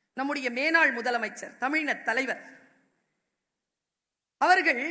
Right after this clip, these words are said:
அரசியலில், ஆட்சியில் இருந்த பொழுது அவருடைய வீட்டில் பிள்ளைங்க, மகன் ஒருபோதும் அப்பான்னு கூப்பிட்டிருக்காரா?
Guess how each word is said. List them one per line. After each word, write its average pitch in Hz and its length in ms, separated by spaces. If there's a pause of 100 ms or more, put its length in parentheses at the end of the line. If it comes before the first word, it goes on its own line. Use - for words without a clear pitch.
(2000)
அரசியலில், 285 640
ஆட்சியில் 262 540
இருந்த 285 220
பொழுது 208 320 (1160)
அவருடைய 311 460
வீட்டில் 302 540
பிள்ளைங்க, 285 420 (140)
மகன் 233 360 (1040)
ஒருபோதும் 339 600
அப்பான்னு 320 400
கூப்பிட்டிருக்காரா? 226 540